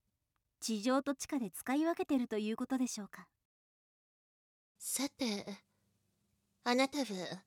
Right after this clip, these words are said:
Speaker 2: 信者となったのですから、今後も、今日みたいに、あのピンク色の部屋で、エッチなことをすることができるんです。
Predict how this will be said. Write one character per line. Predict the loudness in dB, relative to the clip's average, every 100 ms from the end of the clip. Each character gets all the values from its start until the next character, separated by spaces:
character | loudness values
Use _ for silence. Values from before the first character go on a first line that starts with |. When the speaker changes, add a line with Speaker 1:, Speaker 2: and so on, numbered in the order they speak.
| -20 -20 _ _
Speaker 2:
信 | 0 2 4
者 | 2
と | 2
な | 0
っ | 0
た | -2
の | -4
で | -4 -8
す | -8
か | -6
ら、 | -6 -6 -8 -12 _ _ _ _ _
今 | 4 4
後 | 2 -6
も、 | -6 -10 -12 _ _ _ _ _ 0
今 | 4 4
日 |
み | 2
た | 0 -2
い | -2
に、 | -4 -6 -8 _ _ _ _ _ _
あ | 4
の | 6 4
ピ | 0 -2
ン | 0
ク | 0
色 | 0 0
の | -4
部 | -2 -2
屋 | -2
で、 | -4 -8 -12 -20 -20 _ _
エ | 0
ッ | 2
チ | 0 -4
な | -4
こ | -6
と | -2
を | -2
す | -2
る | -4
こ | -4 -4
と | -4
が | -6
で | -8
き | -4 -2
る | -2
ん |
で | -6
す。 | -10 -10